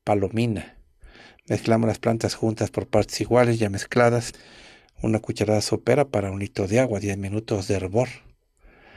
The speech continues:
Vamos a tomarla antes de cada alimento, antes de cada alimento. Ahora sí. Bueno, ahora las cápsulas. Utilizamos serpentaria.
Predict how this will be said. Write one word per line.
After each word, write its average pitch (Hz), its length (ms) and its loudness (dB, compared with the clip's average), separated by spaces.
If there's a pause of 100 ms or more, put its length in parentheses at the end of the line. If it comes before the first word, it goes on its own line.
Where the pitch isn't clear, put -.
(260)
Vamos 113 220 0
a 127 60 2
tomarla 117 460 -2 (220)
antes 107 460 -2
de 107 80 -2
cada 98 280 -4
alimento, 104 540 -8 (400)
antes 101 380 0
de 98 80 -6
cada 95 240 -6
alimento. 123 440 -6 (180)
Ahora 92 280 -2
sí. - 240 -6 (960)
Bueno, 95 220 -4
ahora 101 180 -6
las 101 160 -6
cápsulas. 127 680 -4 (1000)
Utilizamos 113 720 0
serpentaria. 123 1000 -4